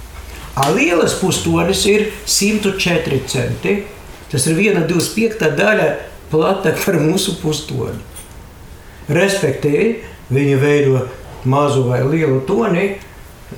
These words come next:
Mazais tonis simtu astoņdesmit, a, mūsu tonis divsimt. Te jau atšķirība divdesmit,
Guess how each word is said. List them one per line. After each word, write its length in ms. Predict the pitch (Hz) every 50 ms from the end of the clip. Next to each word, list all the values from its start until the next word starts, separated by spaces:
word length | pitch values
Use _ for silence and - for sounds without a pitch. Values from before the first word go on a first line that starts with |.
| - - - - - - - -
Mazais 500 | 131 135 147 147 127 131 131 117 - -
tonis 400 | - 147 139 139 135 131 123 - - - - -
simtu 320 | - 156 143 131 135 147
astoņdesmit, 760 | 165 170 170 - 170 165 160 175 175 - 226 220 220 220 - - - - - - - - - -
a, 120 | - 117
mūsu 380 | 120 123 135 139 127 - 143 123
tonis 320 | - 127 123 123 110 101 120
divsimt. 560 | 143 160 160 160 - 160 170 190 196 - - - - - - - - - - - - - - - - - -
Te 120 | 113 113 117
jau 140 | 123 127 127 123 123 117 110
atšķirība 520 | 117 123 123 - - 120 113 110 113 110 110
divdesmit, 600 | 131 151 165 165 165 - - 180 175 - -